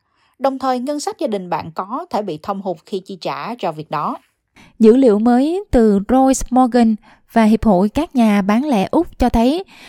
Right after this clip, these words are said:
Speaker 2: năm nay, người mua sắm dự kiến sẽ chi mười một chấm tám tỷ đô la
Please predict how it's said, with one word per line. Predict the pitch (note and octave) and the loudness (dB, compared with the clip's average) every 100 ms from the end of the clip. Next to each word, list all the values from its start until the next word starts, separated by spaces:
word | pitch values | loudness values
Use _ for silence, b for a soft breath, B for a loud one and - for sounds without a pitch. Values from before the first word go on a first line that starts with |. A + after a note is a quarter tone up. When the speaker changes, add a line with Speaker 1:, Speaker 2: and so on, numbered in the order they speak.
| B | B
Speaker 2:
năm | C4+ C#4 | 0 2
nay, | C4 B3+ B3+ A#3+ - | 2 2 2 -2 2
người | A#3 A3 | 4 6
mua | A3+ | 4
sắm | A#3+ A#3 D4 F#4 | 2 -2 -2 2
dự | G#3+ G3 | 2 4
kiến | A#3 C#4+ F#4+ | 0 0 -4
sẽ | - G#3+ | -2 0
chi | B3+ B3+ A#3+ A#3 b | 2 4 4 0 b
mười | G#3+ G#3+ | 2 4
một | G#3+ G#3 - | 6 2 2
chấm | B3 C#4 | -2 0
tám | A#3 C4 F4+ | -2 -2 0
tỷ | G#3+ G#3+ | 0 2
đô | B3 | 4
la | B3 A#3+ A#3+ | 4 2 0